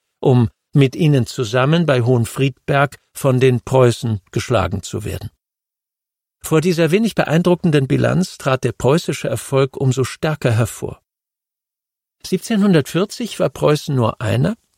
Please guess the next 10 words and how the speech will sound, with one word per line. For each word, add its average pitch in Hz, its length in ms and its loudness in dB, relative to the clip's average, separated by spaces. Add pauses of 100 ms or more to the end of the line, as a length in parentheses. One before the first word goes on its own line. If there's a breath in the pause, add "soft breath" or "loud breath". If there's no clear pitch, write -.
(140)
und 113 180 2
sicherlich 190 480 -2
nicht 170 220 -4
der 127 120 0
reichste 120 540 -2
von 107 260 -4
mehreren 120 520 0
deutschen 120 380 0
Territorialstaaten 113 1120 -2
gewesen, 123 420 0